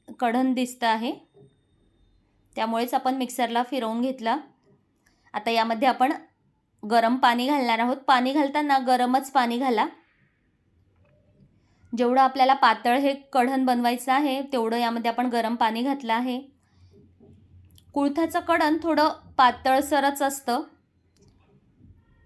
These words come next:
ज्याप्रमाणे आपण एखादं सूप पितो तसंच याला प्यायचं असतं. आता आपण फोडणी देऊन घेणार आहोत. अगदी कमी साहित्यात तयार होतं हे कढण. एक चमचा भरून तूप घेतलं आहे,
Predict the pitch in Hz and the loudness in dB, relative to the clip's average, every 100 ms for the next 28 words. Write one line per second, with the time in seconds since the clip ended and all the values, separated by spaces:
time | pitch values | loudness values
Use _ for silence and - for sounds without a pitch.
0 | _ _ _ _ _ _ _ - 220 226 | _ _ _ _ _ _ _ -12 -2 0
1 | 254 247 254 254 262 247 247 262 285 285 | 2 0 2 2 0 -2 -2 -2 -2 -4
2 | 254 - _ _ _ - 269 277 262 302 | -8 -10 _ _ _ -8 -6 -2 -2 -2
3 | - _ - 254 254 269 269 262 247 247 | -10 _ -4 -4 -2 -6 -2 0 2 2
4 | 240 226 233 226 - 220 302 - _ _ | 0 -2 -4 -6 -4 -6 -6 -12 _ _
5 | - - 214 214 269 311 - _ _ - | -12 -2 -2 0 -2 -2 -6 _ _ -6
6 | 240 214 233 247 247 285 240 226 226 294 | -6 -4 -4 -2 0 0 0 -2 -2 -4
7 | - _ _ _ _ _ _ - 233 226 | -8 _ _ _ _ _ _ -8 -8 -4
8 | 349 339 294 302 311 277 277 277 277 262 | -4 -2 0 0 0 -2 -2 -4 0 2
9 | 240 247 262 - 226 233 220 208 208 294 | 2 2 -4 -6 -6 -4 -4 -4 -2 -4
10 | 294 _ _ _ - 247 - 277 269 277 | -6 _ _ _ -6 -6 -2 -4 -2 -2
11 | 277 285 285 302 269 254 302 302 240 233 | 0 0 -2 -2 -4 -2 -2 -2 0 0
12 | 247 | 0